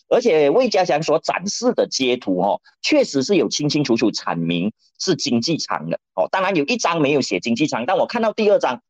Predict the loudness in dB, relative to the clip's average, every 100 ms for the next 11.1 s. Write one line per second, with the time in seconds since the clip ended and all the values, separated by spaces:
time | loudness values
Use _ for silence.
0 | -8 0 2 2 0 -4 -2 -2 -2 -4
1 | -8 -6 -2 0 0 -2 -4 -6 -6 _
2 | 0 2 2 -2 _ 0 2 4 4 2
3 | 0 0 2 2 -2 0 0 2 0 -2
4 | -2 2 4 2 0 -6 -4 -2 0 0
5 | 0 0 0 2 2 2 0 0 0 0
6 | 0 0 0 2 4 4 2 2 0 0
7 | 2 2 2 0 0 -2 -2 _ -4 -2
8 | 0 2 2 2 0 0 2 0 0 -2
9 | 0 2 2 2 0 _ -2 2 2 2
10 | 0 -4 -6 -2 0 0 0 0 0 -2